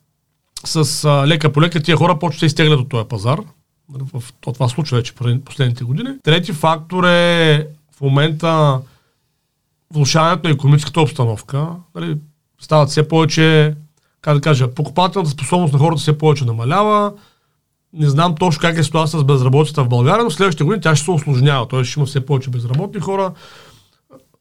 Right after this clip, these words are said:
покупателната способност, доходите ще пада. Това също не е сигнал за, нали, повишено търсене в сферата на строителството. Отделно сега виждаме, че се заформя банкова криза,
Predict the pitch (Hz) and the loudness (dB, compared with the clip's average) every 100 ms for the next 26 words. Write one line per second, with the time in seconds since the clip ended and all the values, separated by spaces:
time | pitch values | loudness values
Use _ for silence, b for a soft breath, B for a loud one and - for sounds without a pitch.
0 | - 131 135 160 156 143 - 139 156 127 | -8 -6 -2 0 2 0 0 2 2 4
1 | 139 139 - 113 123 - 175 208 202 196 | 2 0 -4 -10 -10 -4 0 2 2 0
2 | 202 b b b - - 143 147 147 143 | -4 b b b -2 -2 0 0 2 2
3 | 143 143 131 123 - 127 127 131 117 120 | 2 2 0 -4 -4 0 2 2 2 0
4 | 113 - - 135 120 123 - 131 120 131 | -2 -8 -10 -10 -6 -6 0 0 0 -2
5 | 120 117 110 135 120 113 107 - 190 190 | -2 -4 -4 -2 -2 -4 -8 -8 -8 -4
6 | 214 202 190 190 185 B B B 170 151 | -6 -6 -8 -8 -10 B B B 0 2
7 | 175 185 180 - 160 147 147 160 160 - | 4 2 2 2 2 2 2 2 0 -4
8 | 131 127 143 151 131 123 147 151 180 175 | -2 0 2 2 2 2 0 0 -4 -2
9 | 180 165 175 175 | -2 0 2 2